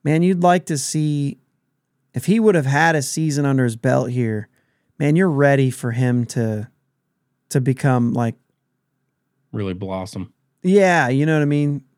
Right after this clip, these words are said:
Speaker 1: Take that
Speaker 2: Mm-hmm.
Speaker 1: next step next year 'cause he was gonna go through some lumps again. I mean, that's gonna happen. So are we gonna have to wait for those next year? Is it, is the age gonna help him in that case? Like, he's gonna be twenty-five at that point.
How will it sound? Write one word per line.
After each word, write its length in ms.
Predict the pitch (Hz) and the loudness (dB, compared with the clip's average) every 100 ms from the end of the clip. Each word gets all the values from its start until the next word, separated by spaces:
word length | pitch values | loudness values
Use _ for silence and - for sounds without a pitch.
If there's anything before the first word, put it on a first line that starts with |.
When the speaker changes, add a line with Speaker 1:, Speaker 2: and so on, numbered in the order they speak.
| - - | -12 -2
Speaker 1:
Take 220 | 165 - | 0 2
that 120 | 151 | 0
Speaker 2:
Mm-hmm. 60 | 104 | 0
Speaker 1:
next 240 | 151 147 - | -2 -2 -6
step 340 | - 143 - | -2 -2 0
next 360 | 143 143 - 135 | -2 -2 -4 -4
year 180 | 127 | -2
'cause 140 | 117 131 | -2 -2
he 80 | 135 | -4
was 100 | 127 | -2
gonna 200 | 165 170 | 0 2
go 140 | 160 | 0
through 240 | 143 165 151 | 0 -2 -2
some 200 | - 151 | -2 0
lumps 300 | 160 175 - | 0 -2 -6
again. 360 | 143 175 185 | -2 -2 -2
I 600 | - _ _ _ _ _ - | -8 _ _ _ _ _ -8
mean, 80 | 127 | -2
that's 180 | 147 - | -2 -2
gonna 260 | 160 160 151 | -2 0 0
happen. 440 | 156 190 139 87 _ _ _ - | 0 -2 -4 -20 _ _ _ -6
So 200 | - 156 | 2 2
are 80 | |
we 120 | 147 165 | 2 0
gonna 120 | 170 | 2
have 140 | 165 | 0
to 100 | 160 | 0
wait 280 | 131 135 151 | 0 2 0
for 100 | - | 0
those 240 | 156 151 131 | 0 0 0
next 320 | 135 143 - | -2 -2 -4
year? 220 | 170 170 | -2 0
Is 140 | 175 135 | 0 -2
it, 100 | 135 - | -4 -4
is 360 | - 147 131 | -4 -2 -2
the 160 | 131 117 | -2 0
age 400 | 139 156 156 143 | 0 0 -2 -4
gonna 460 | 165 151 135 123 120 _ _ _ _ _ | -2 0 0 0 -4 _ _ _ _ _
help 300 | 147 143 135 | 0 0 0
him 340 | 156 165 180 - - | -2 0 -4 -8 -4
in 140 | 160 | -2
that 200 | 170 170 | 0 -2
case? 360 | - 165 170 - | -4 -4 -4 -4
Like, 100 | 131 | -4
he's 120 | 131 | -4
gonna 160 | 139 131 | -2 -2
be 80 | |
twenty-five 800 | 127 139 139 135 135 127 131 147 | -4 -2 -2 0 0 0 -2 -2
at 80 | 143 | -4
that 180 | 139 139 | -4 -4
point. 400 | 139 143 151 - | -2 -2 -2 -4